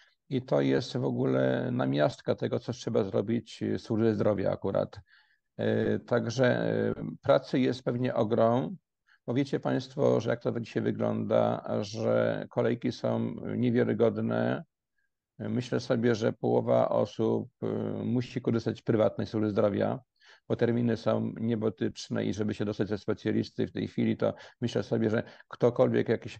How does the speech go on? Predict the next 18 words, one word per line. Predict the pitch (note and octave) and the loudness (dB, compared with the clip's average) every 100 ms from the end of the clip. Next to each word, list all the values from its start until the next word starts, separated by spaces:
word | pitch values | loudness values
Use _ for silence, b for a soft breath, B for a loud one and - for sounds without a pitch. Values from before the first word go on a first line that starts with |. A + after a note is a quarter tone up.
| B | B
szanuje | - B2+ B2 A2+ | -4 0 2 2
swoje | - A2+ G#2+ | 2 2 2
zdrowie, | G#2 A2+ A2+ | 2 0 0
ma | A2+ A2 | -2 -4
pieniądze, | A2 A2+ A2+ A#2 | -4 -2 0 0
idzie | A#2+ A2 A2 | 0 0 -2
niestety | A2 G#2 A2 | -2 -4 -2
prywatnie. | G#2+ G#2 G2 - G#2 B2 - _ _ _ _ _ _ _ _ | 0 2 0 -2 -6 -6 -12 _ _ _ _ _ _ _ _
Uważam, | A#2 A#2 A#2+ B2+ | -6 -2 0 2
że, | B2 B2+ B2+ A#2+ B2 | 4 4 4 2 -2
y, | A2 | -2
tutaj | C#3 D3 | -2 -4
powinien, | - D3 E3+ E3 C#3 A#2+ | -2 -2 -2 -2 -2 0
y, | A2+ A#2 A2+ A2+ | 0 0 -2 -2
my | A#2 A#2 B2+ C3 | -4 -6 -4 -4
się | C3 B2+ | -2 -4
określić. | A2+ A#2 G#2 C3 | 0 0 0 -2
Owszem, | - E3 C#3+ | -2 2 2